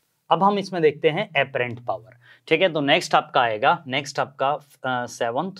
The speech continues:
और ये आपका क्या हो गया? सॉरी, एट्थ, this is नाइन्थ पॉइंट। तो apparent power, <coughs> apparent power, ठीक है। Apparent power से पहले हम इसके अंदर आपका, सॉरी, रिएक्टिव पावर आपका देख लेते हैं, फिर उसके बाद में आपका देखेंगे apparent power।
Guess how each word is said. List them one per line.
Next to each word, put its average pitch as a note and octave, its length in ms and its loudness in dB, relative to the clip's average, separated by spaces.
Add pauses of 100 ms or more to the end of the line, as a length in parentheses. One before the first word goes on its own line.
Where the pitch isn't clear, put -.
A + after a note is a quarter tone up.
और A#2 140 -2
ये A#2 140 -4
आपका A#2 320 -2
क्या A#2 160 -4
हो A2 100 -4
गया? C3+ 240 -6
सॉरी, B2+ 320 -8
एट्थ, E3 380 0
this A#2+ 180 -8
is D3+ 140 -10
नाइन्थ F#2+ 200 -16
पॉइंट। - 360 -20 (500)
तो - 160 -4
apparent C#3 420 -2
power, - 680 -10
<coughs> - 1080 -14
apparent D3+ 400 -4 (220)
power, F2+ 280 -8 (720)
ठीक - 140 -6
है। F3 100 -2
Apparent D3+ 440 2
power D3+ 260 4
से D3+ 140 -2
पहले C3+ 420 0 (260)
हम F3+ 180 0
इसके F3+ 200 -4
अंदर E3+ 180 2
आपका, D#3+ 200 0
सॉरी, C#3 220 -4
रिएक्टिव D#3 360 2
पावर B2 220 2
आपका A2 200 -6
देख G#2 200 -10
लेते A2 200 -10
हैं, F3 60 -6
फिर C3+ 140 -6
उसके C3+ 200 -6
बाद B2+ 160 0
में C3+ 60 -8
आपका C3 240 -4
देखेंगे C3+ 320 -6
apparent G2 440 -10
power। F2+ 360 -16